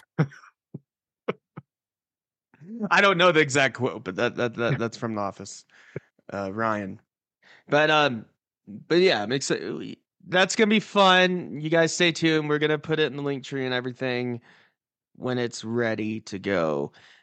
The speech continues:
Speaker 2: Uh, by the time this is out, it'll probably be retroactively there or something.
Speaker 1: Yeah.
Speaker 2: We'll, we'll do
Speaker 1: It's,
Speaker 2: something.
Speaker 1: it's,
Speaker 2: Um,
Speaker 1: it's its own, it's its own podcast, technically.
Speaker 2: Yeah.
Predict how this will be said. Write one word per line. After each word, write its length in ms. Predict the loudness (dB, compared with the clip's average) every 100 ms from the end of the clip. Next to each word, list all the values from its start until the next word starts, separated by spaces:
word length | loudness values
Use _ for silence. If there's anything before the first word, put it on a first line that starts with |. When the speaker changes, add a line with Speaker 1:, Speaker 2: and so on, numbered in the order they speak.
| _ _ _ -2
Speaker 2:
Uh, 160 | -2
by 160 | 0 0
the 80 | 0
time 280 | -2 -2 -2
this 160 | -6
is 120 | -4
out, 260 | 0 2 2
it'll 140 | 0
probably 520 | -4 -2 -2 -2 -4 -8 _ _ _ _ _ _ _ _ _ _ _ _ _ _ _ _ _ _ -8
be 160 | -4 0
retroactively 1080 | 0 -2 -4 -4 -4 -8 -12 -10 -10 -10
there 360 | -6 -4 -4 -4
or 140 | -8
something. 320 | -8 -10 -10 -4
Speaker 1:
Yeah. 320 | -2 0 -2
Speaker 2:
We'll, 140 | -4
we'll 160 | 0 2
do 100 | 4
Speaker 1:
It's, 220 | 2 2
Speaker 2:
something. 180 | -4 -8 -20 2
Speaker 1:
it's, 240 | 4 4 6
Speaker 2:
Um, 100 | 6
Speaker 1:
it's 140 | 6
its 180 | 6 8
own, 360 | 10 8 6 2
it's 180 | 0
its 140 | 2 4
own 240 | 4 4
podcast, 640 | 2 0 0 -2 -2 -4 -6
technically. 720 | -6 -4 -8 -4 -2 -4 -6 _
Speaker 2:
Yeah. 260 | -2 -2